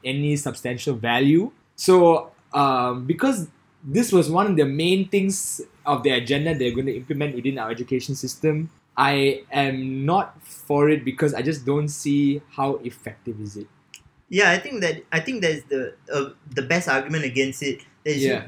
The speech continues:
Speaker 2: that is too limited to have any real, uh, impact on
Speaker 1: Yeah.
Speaker 2: the, on these students.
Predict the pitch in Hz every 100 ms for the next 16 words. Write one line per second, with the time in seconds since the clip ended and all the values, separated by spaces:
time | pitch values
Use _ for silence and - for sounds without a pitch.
0 | 156 147 143 - 247 180 156 160 180 131
1 | 123 120 120 151 160 135 156 156 139 147
2 | 143 143 _ _ - 127 120 117 117 110
3 | 151 160 175 139 - _ 131 131 127 120
4 | 131 135 127 120 - - 127 - 165 156
5 | 147 139 -